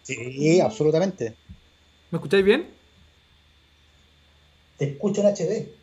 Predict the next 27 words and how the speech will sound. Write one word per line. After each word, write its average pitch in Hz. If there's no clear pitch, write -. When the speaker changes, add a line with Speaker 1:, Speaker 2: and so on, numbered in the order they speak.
Speaker 2:
Me 156
escucháis 156
en 170
H 165
D, 165
perfecto. 151
Gracias 196
a 180
mi 170
micrófono 160
de 143
treinta 175
dólares. 151
Ok, 175
estamos 233
de-, 214
hablando 220
del 190
Kimi 226
ni 220
Muchu 214
Nakoto 202
ni. 180
Como 165
que 165
tengo 190
una, 185